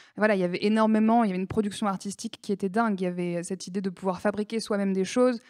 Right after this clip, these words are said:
de faire de l'art, de la peinture, du dessin, euh, en parallèle d'ateliers, par exemple, d'autogynécologie. Enfin, du coup, tout ça, c'est un peu entremêlé à des occasions comme ça. Et, et ça, ça a été, euh, voilà, ça a été assez puissant.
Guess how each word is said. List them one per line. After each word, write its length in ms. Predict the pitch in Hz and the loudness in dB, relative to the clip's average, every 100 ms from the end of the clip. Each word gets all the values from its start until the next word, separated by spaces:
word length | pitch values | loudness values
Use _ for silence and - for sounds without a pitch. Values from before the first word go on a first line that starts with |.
| - - - | -20 -20 -6
de 80 | 202 | -6
faire 260 | 190 208 202 | -2 -2 0
de 80 | |
l'art, 240 | 196 214 226 | 2 2 2
de 80 | 196 | 0
la 100 | 180 | -2
peinture, 400 | 196 190 220 220 | -4 -4 -4 -4
du 100 | 185 | -2
dessin, 420 | 185 190 226 226 - - - | -2 -2 -2 -4 -8 -18 -6
euh, 300 | 190 180 180 - | -4 -2 -4 -4
en 140 | 196 | 0
parallèle 360 | 202 202 208 208 | 2 4 2 0
d'ateliers, 420 | 196 190 196 208 | -2 -4 -4 -4
par 160 | 196 | -4
exemple, 440 | 180 185 202 190 185 | -6 -6 -8 -6 -4
d'autogynécologie. 1000 | 175 190 202 190 190 175 190 202 208 240 | -4 -4 -4 -2 -2 0 0 0 -2 -4
Enfin, 200 | 233 190 | -4 -6
du 240 | 180 175 | -8 -10
coup, 140 | 196 247 | -8 -8
tout 160 | - | -6
ça, 180 | 226 233 | -2 -2
c'est 200 | 226 220 | -2 -6
un 120 | 190 | -8
peu 120 | 185 | -6
entremêlé 440 | 214 208 202 196 202 | -8 -8 -6 -4 -4
à 80 | 208 | -4
des 180 | 190 | -4
occasions 380 | 185 196 185 185 | -6 -6 -6 -8
comme 180 | 185 180 | -10 -8
ça. 160 | 139 131 _ - - _ | -8 -8 _ -20 -20 _
Et, 500 | - 190 185 180 175 | -4 -2 0 -2 -4
et 40 | 180 | -2
ça, 180 | 220 226 | 0 0
ça 140 | - | 0
a 40 | |
été, 340 | 180 175 208 185 | -4 -2 -2 -2
euh, 120 | 170 | -4
voilà, 200 | 175 160 | -6 -8
ça 120 | - | -8
a 20 | |
été 140 | 180 202 | -6 -4
assez 180 | 196 226 | -2 -4
puissant. 340 | - 190 240 | -6 -6 -6